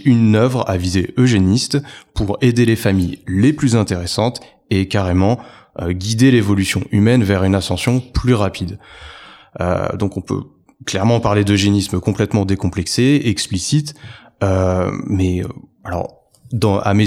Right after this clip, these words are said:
yeux d'aujourd'hui, c'est quand même assez choquant. Est-ce qu'à l'époque, c'était, euh, normal, accepté, euh, voire en vogue ?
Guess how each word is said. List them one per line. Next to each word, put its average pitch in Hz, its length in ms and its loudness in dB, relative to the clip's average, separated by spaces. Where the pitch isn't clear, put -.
yeux 110 80 2
d'aujourd'hui, 104 340 2
c'est 98 180 -4
quand 92 100 -2
même 92 120 0
assez 92 240 -4
choquant. 151 380 -2
Est-ce - 180 -4
qu'à 92 160 -2
l'époque, 98 540 0
c'était, 101 540 0
euh, 92 180 0
normal, 90 540 0
accepté, 98 680 -2
euh, 101 220 -4
voire 101 300 0
en 95 60 0
vogue ? 107 360 0